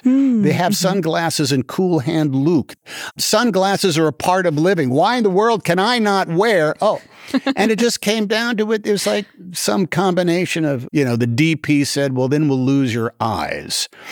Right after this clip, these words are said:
Speaker 2: And really, really what it came down to is my not understanding that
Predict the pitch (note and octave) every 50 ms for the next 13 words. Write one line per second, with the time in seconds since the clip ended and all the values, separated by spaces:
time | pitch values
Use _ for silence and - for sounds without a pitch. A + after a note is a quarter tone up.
0 | - - - - - - - - - _ - F#3 F3+ G#3+ A3+ D4+ C#4 C4+ A#3 F#3+
1 | F#3 G#3+ A3 G#3+ G#3+ G3 F3 F3+ F3 - - _ - - D#3+ E3 D#3 C#3+ D3+ D3
2 | D3 D#3 D#3+ D#3+ D3 - C3 C3+ C3 C#3 - C3+ A#2+ A2+ A#2+ A2 A#2 A#2 B2 C#3
3 | D#3 E3 D#3+ D3+ C#3+ C#3 B2+ B2+ B2 A#2+ A2 A2 - - - A2 A2+ A#2 A2+ A#2+
4 | A2+ - F2 F#2 G2 G2 G2 F#2 F2 - - -